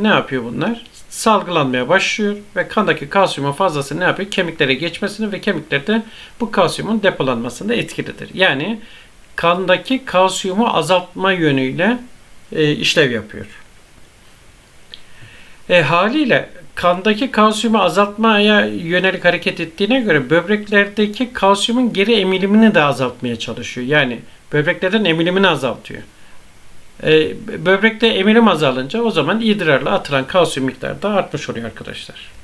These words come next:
Paratiroid bezi, tiroid bezinde bulunan çok küçük dört tane bezdir diyoruz. Hemen tiroid bezinin üzerinde dört tane bez olarak geçiyor. Ve bunların bir tane hormonu va-, vardır. O da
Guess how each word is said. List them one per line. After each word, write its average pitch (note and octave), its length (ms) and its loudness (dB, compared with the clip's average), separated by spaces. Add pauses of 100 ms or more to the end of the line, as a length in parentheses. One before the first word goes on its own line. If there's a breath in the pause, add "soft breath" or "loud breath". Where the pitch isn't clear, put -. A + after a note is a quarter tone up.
(1700 loud breath)
Paratiroid C4 640 2
bezi, F3 220 -2
tiroid A#3+ 340 0
bezinde E3 840 2
bulunan C#3+ 460 0 (400)
çok - 260 0
küçük - 340 -8
dört G#3 220 4
tane D#3 300 2
bezdir C#3 400 0
diyoruz. C3 520 -8 (180)
Hemen D#3 280 2
tiroid D#3+ 320 0
bezinin C#3+ 260 0
üzerinde D3 420 -2
dört D#3 240 2
tane C3+ 360 -6 (200)
bez D3 180 2
olarak B2 360 -6
geçiyor. - 400 -6 (520 loud breath)
Ve G#3+ 120 6
bunların F#3 380 2
bir G#3 200 2
tane C3 200 2
hormonu B2 380 -2
va-, B2 440 -6
vardır. C3+ 340 0
O E3+ 160 -4
da F#3 220 -2